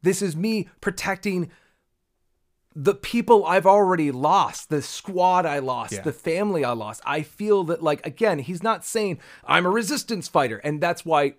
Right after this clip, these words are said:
Speaker 1: the arc in eight works. Um, but I'm just saying, like,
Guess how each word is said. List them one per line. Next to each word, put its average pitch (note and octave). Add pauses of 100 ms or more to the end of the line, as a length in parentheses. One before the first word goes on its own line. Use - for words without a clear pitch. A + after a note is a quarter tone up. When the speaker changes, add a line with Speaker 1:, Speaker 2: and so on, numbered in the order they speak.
(120)
Speaker 1:
the D#3+
arc C3+
in B2+
eight A#2+
works. E3+ (400)
Um, D#3 (240)
but G3
I'm F#3
just E3+
saying, F3
like, C#3+